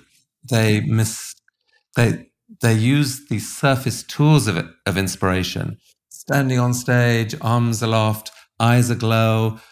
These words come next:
looking out at people, speaking expansively and telling some grandiose story about themselves, whatever. It's,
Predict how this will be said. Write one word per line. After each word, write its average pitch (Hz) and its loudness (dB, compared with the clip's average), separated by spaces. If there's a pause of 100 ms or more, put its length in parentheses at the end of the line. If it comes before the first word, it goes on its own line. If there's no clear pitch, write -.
(160)
looking 135 0
out 131 2
at - -6
people, 123 0
speaking 156 -2
expansively 151 -2
and 110 -2 (300)
telling 160 2
some 135 0
grandiose 127 0
story 120 0
about 113 0
themselves, 113 -2
whatever. 113 0
It's, 123 -2